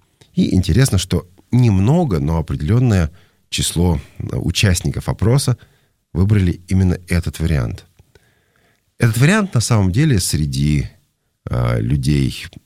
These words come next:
даже воцерковлённых, но и не воцерковлённых тоже,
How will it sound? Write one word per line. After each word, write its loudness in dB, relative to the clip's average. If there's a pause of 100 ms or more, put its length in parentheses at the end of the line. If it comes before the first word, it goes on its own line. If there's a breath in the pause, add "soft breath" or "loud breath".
(140)
даже 2
воцерковлённых, 0 (880)
но 2
и -2
не 4
воцерковлённых -2
тоже, 0